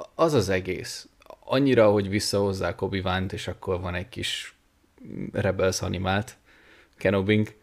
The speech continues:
nekem az is tetszik alapvetően, de maga az a beszélgetés, maga a párbaj, ami, ami inspiráció és gondolat volt a mögött,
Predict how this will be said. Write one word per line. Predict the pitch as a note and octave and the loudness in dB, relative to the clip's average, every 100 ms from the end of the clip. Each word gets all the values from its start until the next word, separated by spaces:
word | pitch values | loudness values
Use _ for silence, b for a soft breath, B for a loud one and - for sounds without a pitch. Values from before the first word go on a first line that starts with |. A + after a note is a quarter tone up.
| b b - | b b -10
nekem | G2 F#2 | -6 -4
az | F#2 | -2
is | G2 - | -4 2
tetszik | G#2+ - A#2+ B2 b b b b | 0 2 -4 -4 b b b b
alapvetően, | - G2 F#2+ G#2 - A2+ A2 A2 - _ | 0 0 2 0 2 4 4 4 -2 _
de | - G2 F#2+ F#2 F#2 F#2 F#2 - _ | -6 0 2 4 4 4 2 -4 _
maga | G2 G2 G2+ G2+ G2+ | -4 2 2 4 4
az | G2+ | 4
a | F#2+ | 0
beszélgetés, | F#2+ - F#2+ F#2 F#2 - F#2 - - - - _ | -2 0 -2 0 -2 -2 -4 -4 -8 -12 -20 _
maga | - F#2 F2+ F2+ | -6 -4 0 0
a | F2 | 0
párbaj, | - E2+ E2+ F2 F2 F2 F2 - _ _ _ | 0 0 0 -2 0 2 0 -2 _ _ _
ami, | - F#2 F2+ F2 F2 F2 F2 - _ b b b b b b b b _ _ | -6 -4 -4 -6 -6 -6 -8 -10 _ b b b b b b b b _ _
ami | G2+ G2+ | -2 0
inspiráció | A2 G#2 - G2+ F#2+ F#2 - F2+ | 2 0 2 2 2 2 -2 -2
és | F2+ F2+ - - - | -2 -2 -6 -10 -12
gondolat | G#2 G2 G#2 G2 F#2 F2+ F#2+ - - - | -10 -2 0 2 2 2 -2 -12 -20 -16
volt | F#2+ G2 F#2 F2 - | -10 -4 -2 -2 -2
a | F2+ | -4
mögött, | F2 F2 F2 - - | -2 -4 -6 -12 -20